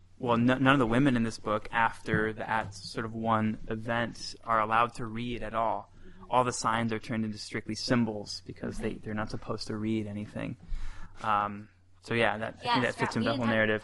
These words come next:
Speaker 2: that's really important. We didn't talk about that before. Scrabble is actually this really big deal because women no longer can read or write.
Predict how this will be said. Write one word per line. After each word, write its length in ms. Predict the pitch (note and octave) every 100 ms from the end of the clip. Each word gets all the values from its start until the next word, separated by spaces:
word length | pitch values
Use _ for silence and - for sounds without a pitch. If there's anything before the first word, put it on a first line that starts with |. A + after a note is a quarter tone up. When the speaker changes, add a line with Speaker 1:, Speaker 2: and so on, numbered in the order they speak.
| - -
Speaker 2:
that's 180 | -
really 160 | - -
important. 340 | G3 G3 F3
We 60 | G3
didn't 180 | B3 A3+
talk 140 | A3+
about 180 | F#3+ F#3
that 120 | -
before. 300 | E3+ D#3+ D#3
Scrabble 440 | - - A3 B3 B3+
is 120 | A3
actually 420 | - - G#3+ F3+
this 240 | F3+ F#3+ - F3+
really 640 | A3+ A#3 A3 G#3+ G3+ F#3 - - - - -
big 400 | A3 G#3+ G3 F#3
deal 380 | A3 A3+ G#3 F3+
because 220 | F#3+ F#3
women 240 | G3+ G#3
no 100 | F#3+
longer 200 | F#3 F3+
can 180 | F3 G3 F3
read 420 | F#3 F#3 F3+ F3+ - -
or 180 | - F#3
write. 460 | F3 E3 C3+ -